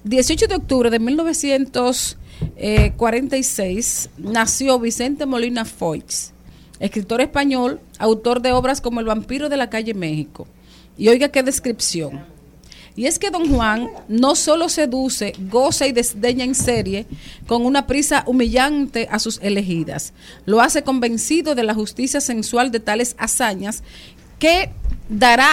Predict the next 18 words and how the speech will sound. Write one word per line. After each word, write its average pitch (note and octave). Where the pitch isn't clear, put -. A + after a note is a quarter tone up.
a A#3+
muchas C4+
mujeres D4+
la B3
posibilidad D#4+
de G3
satisfacer G#3+
un B3+
placer A#3
deseado B3+
en A3+
lo G#3+
más G#3
hondo. D#3+
He A3
aquí C#4+
una A#3
descripción, A#3+